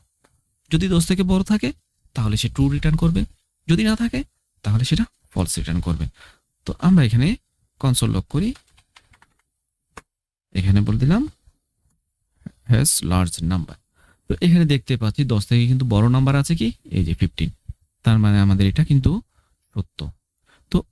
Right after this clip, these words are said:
এখন দেখি, আমি এখানে বলে দিলাম পনেরো, আমি just বলে দিলাম ষোলো। তাহলে ষোলো থেকে বড় নাম্বার কি এখানে আছে? না, নেই। তাহলে যদি দেখি আমরা ফলস পাচ্ছি। তো এই সাম মেথডটা, আহ, খুবই গুরুত্বপূর্ণ, আমাদের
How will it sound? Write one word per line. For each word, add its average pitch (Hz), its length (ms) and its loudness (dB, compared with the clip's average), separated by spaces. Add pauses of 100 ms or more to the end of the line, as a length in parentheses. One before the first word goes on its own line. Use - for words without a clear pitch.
(120)
এখন 160 300 0
দেখি, - 280 -4 (360)
আমি 123 180 0
এখানে 104 200 2
বলে 85 220 0
দিলাম 123 340 0 (100)
পনেরো, 131 560 2
আমি 113 280 2
just 113 200 0
বলে 113 160 0
দিলাম 165 260 2
ষোলো। - 320 -2 (800)
তাহলে 156 140 0
ষোলো 175 200 2
থেকে 175 160 0
বড় 151 240 2
নাম্বার 160 280 4
কি 170 100 0
এখানে 170 240 2
আছে? 165 360 0
না, 92 220 4
নেই। 90 240 6 (1000)
তাহলে 117 320 2
যদি 143 200 0
দেখি 165 360 0
আমরা - 320 -8
ফলস 82 260 0
পাচ্ছি। - 320 -6 (580)
তো 104 180 0
এই 156 180 0
সাম 123 260 2
মেথডটা, 120 380 0
আহ, - 380 -4
খুবই 113 260 0
গুরুত্বপূর্ণ, 143 580 2
আমাদের 90 320 0